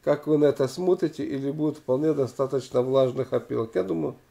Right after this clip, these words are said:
что этого достаточно. Да, кстати, вот что я ответил. Да, с микромиром поступать надо умно. От подавления, попыток его убить, он прячется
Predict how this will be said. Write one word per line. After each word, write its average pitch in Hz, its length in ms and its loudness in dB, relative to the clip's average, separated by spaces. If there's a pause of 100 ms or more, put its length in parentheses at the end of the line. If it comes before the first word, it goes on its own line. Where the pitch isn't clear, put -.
(140)
что - 240 -8
этого 139 320 -2
достаточно. 131 640 -4
Да, 151 120 0
кстати, 160 400 -2
вот 160 260 -2
что - 180 -2
я 151 80 6
ответил. 127 540 -4 (320)
Да, 180 280 8
с 165 100 -4
микромиром 185 680 6
поступать 170 800 2
надо 180 480 6
умно. 147 580 2 (100)
От 175 280 0
подавления, 175 760 6
попыток 180 560 0
его 165 240 6
убить, 156 380 -2
он 180 240 2
прячется 170 680 2